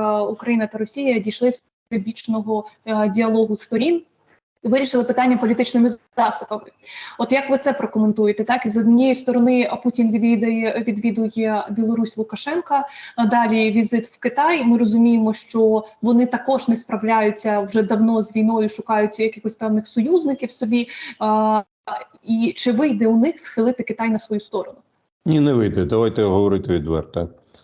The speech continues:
Speaker 2: Якщо Китай за дев'ять місяців війни не дав ні жодного набою, ні жодної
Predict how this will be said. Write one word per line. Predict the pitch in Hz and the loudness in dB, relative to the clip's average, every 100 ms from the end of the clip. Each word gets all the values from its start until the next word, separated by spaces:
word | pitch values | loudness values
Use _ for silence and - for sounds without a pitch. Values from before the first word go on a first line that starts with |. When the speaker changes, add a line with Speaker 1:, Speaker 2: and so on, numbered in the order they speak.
| _ - | _ -2
Speaker 2:
Якщо | 110 120 120 131 | 0 0 0 -2
Китай | 131 101 110 | -2 0 0
за | 85 101 | 0 0
дев'ять | 104 98 90 - | 0 0 -2 -2
місяців | 90 - 98 | -4 -2 -2
війни | 90 98 95 95 | 0 0 2 2
не | 101 | 0
дав | 92 101 87 | 2 0 2
ні | 95 92 | 0 0
жодного | 87 92 95 92 | 0 -2 0 0
набою, | 95 87 95 90 87 | 0 0 0 0 0
ні | 90 90 | 0 0
жодної | 101 90 76 90 85 | 0 -2 0 0 0